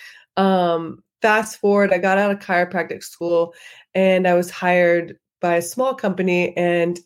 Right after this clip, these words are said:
I did, I worked in the Hollywood, like, film and T V industry. And so I was on the sidelines, eh, but I worked in, um, film on stunts and, um,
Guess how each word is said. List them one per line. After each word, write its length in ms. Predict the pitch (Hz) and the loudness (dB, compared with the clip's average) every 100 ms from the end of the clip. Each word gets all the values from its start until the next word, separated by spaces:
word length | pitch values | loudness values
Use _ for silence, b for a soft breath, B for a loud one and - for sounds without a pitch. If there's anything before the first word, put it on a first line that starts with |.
| - | -2
I 120 | 180 | -2
did, 560 | 175 196 190 185 185 - | 0 2 2 2 0 0
I 120 | 175 | 0
worked 280 | 180 190 190 | 0 -2 0
in 220 | 180 175 | 0 2
the 320 | 165 160 170 | 0 -2 -4
Hollywood, 500 | - 196 190 185 180 | -6 0 2 2 0
like, 180 | 175 160 | 0 -2
film 520 | - - 185 185 180 B B B B - | -4 0 2 2 -2 B B B B -2
and 140 | 185 | -2
T 180 | 185 208 | 0 0
V 240 | 185 185 | 2 2
industry. 520 | 165 165 175 175 170 160 | 0 -2 -2 -4 -2 -2
And 140 | 170 | -2
so 160 | - 175 | 0 2
I 120 | 175 | 4
was 220 | 202 208 | 2 0
on 200 | - 330 | 0 2
the 100 | 269 | 0
sidelines, 800 | - 190 185 170 156 160 190 196 B B B B _ | 2 2 2 2 0 0 -2 -6 B B B B _
eh, 180 | 190 180 | -2 -2
but 160 | 175 196 | 0 2
I 80 | 190 | 4
worked 420 | 190 208 202 - - - | 4 0 -2 -8 -14 -4
in, 500 | 190 190 190 185 175 | 0 2 2 0 -4
um, 440 | 175 175 165 160 160 - | -6 -4 -4 -6 -8 -4
film 340 | 214 165 156 | 0 0 -2
on 200 | - 170 | -4 -4
stunts 640 | 180 - 208 175 - - - - | -4 -6 -2 -2 -2 -8 -14 -4
and, 380 | 180 175 170 170 | 0 2 0 0
um, 440 | 165 165 160 156 | 0 0 0 -4